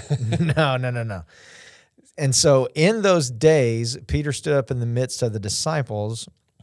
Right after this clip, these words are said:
Speaker 2: Altogether, the number of names was about one hundred and twenty. So we're talking a hundred twenty people, which that, that number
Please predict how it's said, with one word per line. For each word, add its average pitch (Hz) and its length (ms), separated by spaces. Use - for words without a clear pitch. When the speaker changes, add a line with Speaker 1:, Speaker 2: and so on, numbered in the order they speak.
Speaker 2:
Altogether, 139 680
the 113 120
number 127 340
of 104 140
names 123 960
was 117 160
about 120 380
one 135 340
hundred 139 500
and 117 160
twenty. 92 500
So 120 380
we're 123 80
talking 135 300
a 107 60
hundred 135 380
twenty 160 240
people, 113 460
which 123 220
that, 120 280
that 123 160
number 127 340